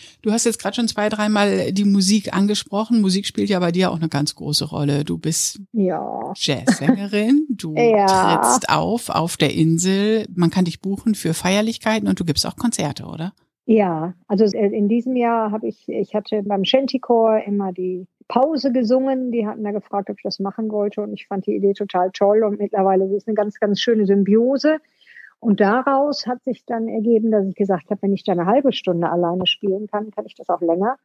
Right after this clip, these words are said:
Speaker 1: Mhm.
Speaker 2: Und habe das dann mal gemacht und habe immer zwei Pausen, in denen ich mich umziehe, denn ich bin ja alleine auf der Bühne, da muss ich dem Publikum ja ein bisschen was bieten. Ich ziehe mich natürlich nicht auf der Bühne um.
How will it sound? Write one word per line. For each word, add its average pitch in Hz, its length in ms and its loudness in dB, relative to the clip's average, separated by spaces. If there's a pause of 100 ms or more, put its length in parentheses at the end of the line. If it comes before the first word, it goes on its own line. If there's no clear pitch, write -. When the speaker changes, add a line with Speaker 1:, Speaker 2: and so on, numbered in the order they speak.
(120)
Speaker 1:
Mhm. 160 280 -4 (200)
Speaker 2:
Und 196 200 0
habe 220 160 0
das 202 180 0
dann 196 400 2
mal 185 240 4
gemacht 196 540 2
und 220 160 -2
habe 220 240 0
immer 214 300 2
zwei 233 360 2
Pausen, 285 760 -2
in 214 220 0
denen 220 240 2
ich 220 160 -6
mich 202 220 -2
umziehe, 254 600 0
denn 214 220 -4
ich 202 140 -8
bin 208 160 4
ja 214 120 4
alleine 208 400 2
auf 220 100 -8
der 233 120 -2
Bühne, 240 300 -4
da 220 100 -4
muss 226 180 -4
ich 226 120 -4
dem 214 160 -2
Publikum 254 540 0
ja 226 80 2
ein 208 100 0
bisschen 226 340 0
was 208 220 -6 (480)
bieten. 254 320 2
Ich 226 160 -2
ziehe 226 140 -4
mich 185 100 -2
natürlich 202 340 -4
nicht 208 200 -6
auf 185 120 -8
der 196 120 2
Bühne 220 300 2
um. 240 220 -4